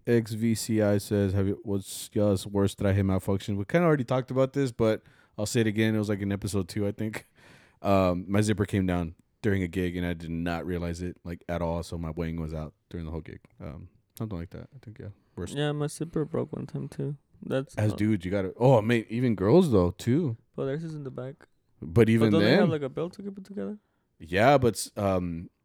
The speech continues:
Speaker 1: you know, it would still open up a good amount, right?
Speaker 2: I
Speaker 1: I
Speaker 2: don't
Speaker 1: would
Speaker 2: know.
Speaker 1: think that's embarrassing
Speaker 2: It just
Speaker 1: to me.
Speaker 2: depends how it fits you. Like, if it's
Speaker 1: Yeah.
Speaker 2: a tight fit, then maybe, yeah, you should worry.
Speaker 1: Uh-huh.
Speaker 2: Or if a loose fit. No, I don't know.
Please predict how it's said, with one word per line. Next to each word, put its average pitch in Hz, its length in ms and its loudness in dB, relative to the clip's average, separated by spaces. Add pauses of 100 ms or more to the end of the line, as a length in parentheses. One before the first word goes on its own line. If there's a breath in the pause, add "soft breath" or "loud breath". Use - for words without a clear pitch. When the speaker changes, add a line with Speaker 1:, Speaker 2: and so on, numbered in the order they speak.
Speaker 1:
you 104 180 -2
know, 95 380 2
it 98 120 0
would 101 180 -2
still 117 320 -4
open 101 340 -2
up 139 440 -2
a 85 40 -10
good 87 220 -4
amount, 87 440 -2 (100)
right? 107 180 -4
Speaker 2:
I 123 40 -2
Speaker 1:
I - 20 -6
Speaker 2:
don't 113 100 -4
Speaker 1:
would 117 80 -2
Speaker 2:
know. - 60 -10
Speaker 1:
think 117 120 -2
that's 101 200 -4
embarrassing 92 440 -2
Speaker 2:
It 101 80 -6
just - 140 -4
Speaker 1:
to 143 60 -4
me. 104 60 -6
Speaker 2:
depends 139 220 -6
how 139 100 -8
it - 140 -12
fits - 300 -14
you. 170 180 -14 (220)
Like, - 160 -8
if 104 80 -2
it's 101 240 0
Speaker 1:
Yeah. - 40 -8
Speaker 2:
a - 20 -10
tight - 360 -12
fit, - 240 -10
then - 180 -14 (140)
maybe, - 300 -12
yeah, - 60 -16 (100)
you - 220 -12
should - 180 -12
worry. 156 300 -8 (220)
Speaker 1:
Uh-huh. 87 420 -6 (120)
Speaker 2:
Or 131 120 -2
if 135 80 -6
a 131 40 -2
loose 131 240 -4
fit. - 300 -8
No, 165 340 -2 (300)
I 190 80 0
don't 156 100 -2
know. 131 140 -4